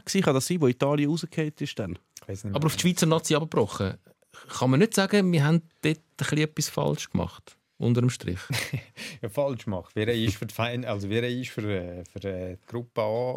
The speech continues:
Speaker 2: also Final Four qualifiziert. Wir spielen halt jetzt einfach gegen die Besten.
Speaker 1: Mhm.
Speaker 2: Weisst, heute Morgen fragt der Schifferländer, äh, die Bilanz P K. Ja, ähm, ihr habt immer gesagt, ihr wollt näher an die Weltspitze, aber jetzt habt ihr, äh,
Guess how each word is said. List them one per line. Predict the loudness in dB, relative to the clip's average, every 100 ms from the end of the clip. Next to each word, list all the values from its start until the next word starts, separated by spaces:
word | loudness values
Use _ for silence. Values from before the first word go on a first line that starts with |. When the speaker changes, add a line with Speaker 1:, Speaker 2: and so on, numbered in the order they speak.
| -6
Speaker 2:
also | -6 -8
Final | -4 -2 0 -2
Four | -2 -6 -6
qualifiziert. | -6 -6 -4 -4 -6 -8 -6
Wir | -4
spielen | -4 -4 -4 -4 -6
halt | -4
jetzt | -6 -6
einfach | -10 -12
gegen | -12 -12 -12
die | -10
Besten. | -10 -8 -4
Speaker 1:
Mhm. | -4 -4 -4
Speaker 2:
Weisst, | 0 0 -2 0
heute | 0 2 -2
Morgen | -2 -2 -8 -12 -14 -18 -20 -18
fragt | -14 -14 -14
der | -12
Schifferländer, | -10 -10 -8 -4 -4 -4 -6
äh, | -8 -10
die | -10
Bilanz | -8 -8 -10 -14
P | -14 -14
K. | -8 0
Ja, | 2 2 -2 _ _ _ -4
ähm, | -2 0 0 -2 -4 -10 _ -6
ihr | 0 0 0 -2 -6 _ _ _ -8
habt | -4 -2
immer | -2 -2
gesagt, | 0 0
ihr | 2 2
wollt | 2 0
näher | -4 -2 -2
an | -2
die | -2
Weltspitze, | -2 -4 -6 -8 -6 -8 -6 -6
aber | -4 -6
jetzt | -2
habt | -2 -2 -4
ihr, | -4
äh, | -4 -6